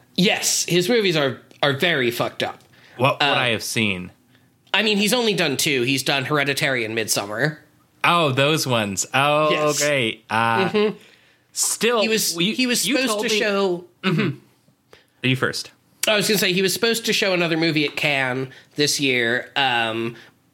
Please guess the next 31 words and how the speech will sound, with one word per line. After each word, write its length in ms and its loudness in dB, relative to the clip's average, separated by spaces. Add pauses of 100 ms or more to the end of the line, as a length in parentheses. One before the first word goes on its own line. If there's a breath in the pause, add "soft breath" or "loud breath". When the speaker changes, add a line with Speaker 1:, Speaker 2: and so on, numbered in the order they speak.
(120)
Speaker 1:
but 280 2
his 340 0
cut 300 0
was 160 2
three 220 0
and 100 0
a 40 -4
half 220 0
hours, 460 2
and 160 -2
A 100 0
twenty-four 420 0
Speaker 2:
<laughs> 20 2
Okay. 60 0
Speaker 1:
was 140 0
like, 300 0 (280 loud breath)
"We 140 4
are 140 2
absolutely 640 0
not 240 0
showing 360 0
that 200 -2
three 180 2
and 80 0
a 40 0
half 220 0
hour 220 0
cut 240 0
at 120 -6
Cannes." 460 -2 (420 loud breath)
Um, 600 0